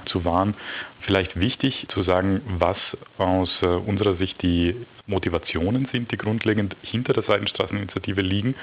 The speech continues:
Und zwar geht's darum, bisher, äh,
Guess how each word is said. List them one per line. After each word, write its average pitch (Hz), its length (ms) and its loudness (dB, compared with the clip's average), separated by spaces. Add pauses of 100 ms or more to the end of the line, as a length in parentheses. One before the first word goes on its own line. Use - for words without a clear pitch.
(440)
Und 98 120 -2
zwar 85 340 4 (280)
geht's 92 300 2
darum, 95 360 0 (380)
bisher, 95 840 2
äh, - 0 -